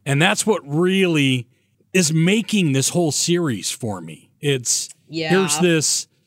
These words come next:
Speaker 1: this bounty hunter, this, this, this guy that's kinda, like, straddling the line between good and bad, you know? And all of a sudden, we've got this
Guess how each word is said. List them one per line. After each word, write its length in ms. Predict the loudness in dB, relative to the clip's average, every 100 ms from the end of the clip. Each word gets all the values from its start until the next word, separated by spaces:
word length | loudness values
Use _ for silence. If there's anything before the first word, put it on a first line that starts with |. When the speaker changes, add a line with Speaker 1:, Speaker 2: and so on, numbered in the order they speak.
| -2
Speaker 1:
this 200 | 0 0
bounty 360 | 0 0 0 0
hunter, 400 | 0 2 0 0
this, 380 | 0 -2 -6 -6
this, 580 | -4 -2 -2 -2 -6 -4
this 220 | -2 0 0
guy 300 | 0 2 2
that's 240 | 0 -4
kinda, 300 | 0 0 2
like, 340 | 2 0 -2 -10 _ _ _
straddling 800 | -4 -2 2 2 2 2 2 2
the 80 | 0
line 440 | 2 2 2 2 0
between 840 | -4 -2 0 2 2 0 -2 -4 _
good 200 | -2 0
and 160 | 0 2
bad, 520 | 2 4 2 0 -4 _
you 140 | -6 -2
know? 320 | 0 0 -4 _ _ -8
And 100 | -2
all 100 | 0
of 40 | 0
a 40 |
sudden, 420 | 0 0 0 -2 -4 -12 -14 -12
we've 240 | -4 -4 -2
got 240 | -4 -2 -4
this 220 | -4